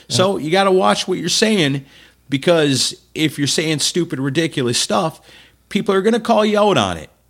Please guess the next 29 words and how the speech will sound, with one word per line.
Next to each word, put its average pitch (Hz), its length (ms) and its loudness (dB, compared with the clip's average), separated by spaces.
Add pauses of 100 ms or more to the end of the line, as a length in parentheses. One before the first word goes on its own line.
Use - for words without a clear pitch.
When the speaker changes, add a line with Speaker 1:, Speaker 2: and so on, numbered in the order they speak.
(340)
Speaker 2:
Oh, - 80 0
I 254 120 2
get - 280 -4
that. 160 540 0 (200)
Speaker 1:
And 147 160 0
then 170 160 2
at 151 120 0
that 220 260 0
point, 170 400 -2
you've 139 180 -2
got 139 260 0 (200)
two 185 220 -2
choices. 180 560 0
You 107 100 -2
can 117 100 -4
either 113 320 0
own 160 240 2
it 214 180 -2 (100)
and 117 120 -6
say, 120 240 0
"Hey, 151 260 0 (300)
I 185 200 0
said 175 260 0
what 131 160 0
I 117 100 0
said. 85 460 -6
I 175 180 0
love 165 280 2
Slash. 123 480 0